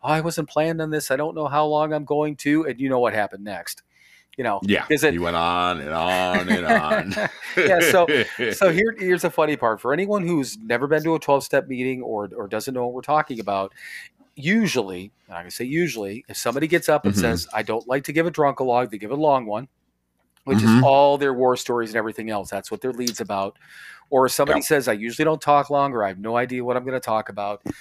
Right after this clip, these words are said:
Speaker 1: usually they'll, again, like Mike just <laughs> said, on and on. So
Speaker 2: Mm-hmm.
Speaker 1: the, the lead went for, I think, almost the full hour, you know, and
Speaker 2: Nice.
Speaker 1: at that time,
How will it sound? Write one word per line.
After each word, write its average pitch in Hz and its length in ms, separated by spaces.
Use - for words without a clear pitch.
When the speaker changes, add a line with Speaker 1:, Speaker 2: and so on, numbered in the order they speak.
Speaker 1:
usually 123 320
they'll, 117 240
again, 113 300
like 92 220
Mike 107 180
just - 260
<laughs> - 40
said, - 220
on 127 360
and 107 120
on. 92 300
So 139 360
Speaker 2:
Mm-hmm. 78 580
Speaker 1:
the, 123 200
the 135 80
lead 147 300
went 117 280
for, 104 380
I 101 140
think, 104 320
almost 113 640
the 98 100
full 95 580
hour, 85 340
you 110 80
know, 95 240
and 107 380
Speaker 2:
Nice. 76 500
Speaker 1:
at - 140
that 180 260
time, 123 440